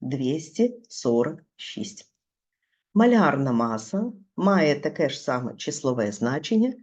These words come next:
двісті сорок шість, але одиниці вимірювання грам на моль. Розв'яжемо задачу. Визначити, де більша масова частка феруму: у магнітному залізнику ферум три О чотири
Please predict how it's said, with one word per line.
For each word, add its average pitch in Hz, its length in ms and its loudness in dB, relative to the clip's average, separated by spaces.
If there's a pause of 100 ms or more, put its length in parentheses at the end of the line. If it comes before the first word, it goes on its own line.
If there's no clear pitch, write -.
(140)
двісті 143 520 -6
сорок 117 440 -2
шість, - 440 -4
але 151 200 4
одиниці 131 480 -2
вимірювання 226 680 0
грам 131 500 -6 (200)
на 131 120 -4
моль. - 240 -6 (1800)
Розв'яжемо 190 680 4
задачу. - 600 -6 (640)
Визначити, 214 640 4
де 226 180 4
більша 196 300 2
масова 139 420 -4
частка 127 380 -6
феруму: 110 600 -4
у 175 80 2
магнітному 147 640 2
залізнику 175 600 -4 (160)
ферум 139 340 -4
три 127 320 -4 (400)
О 139 100 -2
чотири 123 500 -6